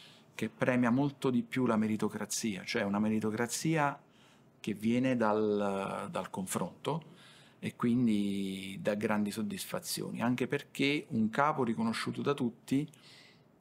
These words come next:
ha molta più, eh, facilità di gestione delle risorse, che poi è il pro-,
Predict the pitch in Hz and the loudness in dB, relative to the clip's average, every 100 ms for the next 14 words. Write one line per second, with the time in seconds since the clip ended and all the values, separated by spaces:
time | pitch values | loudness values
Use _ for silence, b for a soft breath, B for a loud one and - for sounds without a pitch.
0 | _ _ - _ _ _ - 110 113 123 | _ _ -20 _ _ _ -2 2 4 4
1 | 143 - 123 - - 127 120 - - - | 2 0 -2 -2 -2 2 2 0 -8 -2
2 | 123 120 113 113 113 - 113 110 120 127 | 0 0 0 -2 -6 -4 0 2 2 0
3 | 123 113 123 - b b b b b - | 2 0 0 -6 b b b b b -16
4 | - 101 107 104 104 - - 104 101 95 | -8 -6 -6 -4 -4 -4 -2 0 0 -2
5 | 90 92 101 - - - 90 104 95 92 | -6 -6 -6 -8 -12 -12 -4 -2 -2 -4
6 | 98 92 - 101 | -6 -10 -10 -10